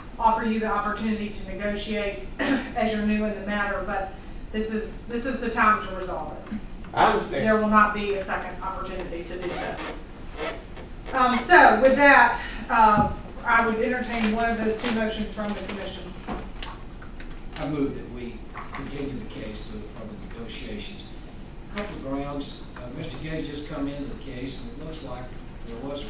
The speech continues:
Speaker 3: reason that, that Mister Massey pointed out, he represents like somebody that made out a, at least a, a prima facie conflict.
Speaker 2: Well, yes, it, that was the county attorney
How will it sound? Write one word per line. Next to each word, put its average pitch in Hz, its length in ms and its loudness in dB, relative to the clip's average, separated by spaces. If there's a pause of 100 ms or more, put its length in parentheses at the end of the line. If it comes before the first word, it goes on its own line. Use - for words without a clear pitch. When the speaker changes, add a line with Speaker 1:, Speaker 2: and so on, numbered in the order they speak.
Speaker 3:
reason 185 380 -6
that, - 720 -10
that - 140 -10
Mister - 280 -10
Massey - 280 -6 (100)
pointed - 360 -10
out, - 80 -10
he - 60 -10 (140)
represents 127 540 -10
like - 100 -10 (320)
somebody 139 440 -6
that 123 200 -10
made 139 260 -6
out 117 100 -8
a, - 580 -6
at - 60 6
least - 140 6
a, - 40 6
a - 540 -4
prima 147 200 -4 (120)
facie 180 260 -2 (120)
conflict. - 420 -4 (360)
Speaker 2:
Well, 370 220 4 (260)
yes, - 240 6
it, - 180 6
that 226 240 6
was 151 100 0
the 160 120 0
county 180 280 6
attorney 165 540 4